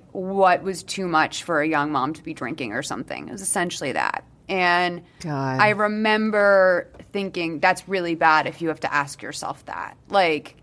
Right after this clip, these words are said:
Speaker 1: and it's, it's, it's scary because anyone who has to ask themselves that or admit it to themselves,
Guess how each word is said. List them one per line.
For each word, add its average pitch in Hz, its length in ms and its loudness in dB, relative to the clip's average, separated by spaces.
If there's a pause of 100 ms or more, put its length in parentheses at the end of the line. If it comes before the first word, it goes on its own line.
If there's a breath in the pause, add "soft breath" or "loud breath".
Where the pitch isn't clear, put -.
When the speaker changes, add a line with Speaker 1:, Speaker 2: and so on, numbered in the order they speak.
Speaker 1:
and 185 200 0
it's, 160 300 -6
it's, - 300 -10
it's 165 220 -8
scary 202 520 2
because 175 300 -4
anyone 196 400 -2
who 185 60 -2
has 170 180 -2
to - 120 -2
ask 196 280 4
themselves 202 300 -4
that 175 220 2
or 160 260 -6
admit 190 260 -4
it 170 280 -2
to - 80 -18
themselves, 180 640 2